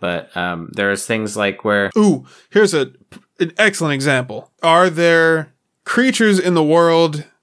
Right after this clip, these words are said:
Speaker 2: uh, like predators that can hunt prey, like in
Speaker 1: Mm.
Speaker 2: Far Cry?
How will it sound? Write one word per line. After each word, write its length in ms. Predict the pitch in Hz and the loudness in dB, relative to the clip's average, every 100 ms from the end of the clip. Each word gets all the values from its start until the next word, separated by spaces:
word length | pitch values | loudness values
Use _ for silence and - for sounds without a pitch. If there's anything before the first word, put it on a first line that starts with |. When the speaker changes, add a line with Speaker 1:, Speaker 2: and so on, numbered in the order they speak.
| - | -2
Speaker 2:
uh, 260 | 151 147 | 0 2
like 240 | 139 151 - | 2 -2 -2
predators 680 | - 208 190 147 139 131 - | 0 2 2 2 0 -4 -6
that 320 | 147 147 135 | -2 -2 0
can 120 | 151 | -6
hunt 320 | 139 156 156 | -2 -2 -4
prey, 520 | - 165 139 80 - _ _ _ | -6 -2 -2 -4 -14 _ _ _
like 460 | 101 104 113 143 110 | -8 -6 -2 -2 -2
in 80 | - | -2
Speaker 1:
Mm. 20 | |
Speaker 2:
Far 220 | 156 147 | 0 0
Cry? 400 | - 127 82 - | 0 -6 -8 -16